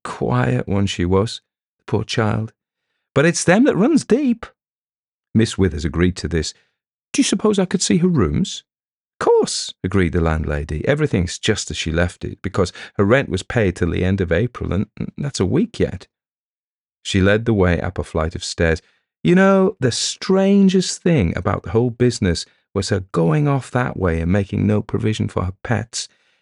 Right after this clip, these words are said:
You'd have thought," "Pets?" The landlady threw open a door. "Yes'm,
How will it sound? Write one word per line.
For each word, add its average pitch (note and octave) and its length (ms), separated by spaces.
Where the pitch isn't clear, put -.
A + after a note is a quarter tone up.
You'd B3+ 140
have A3 100
thought," A3+ 400
"Pets?" - 600
The E2 80
landlady E2 600
threw - 280
open E2 280
a D#2+ 60
door. G2 220
"Yes'm, G#2 720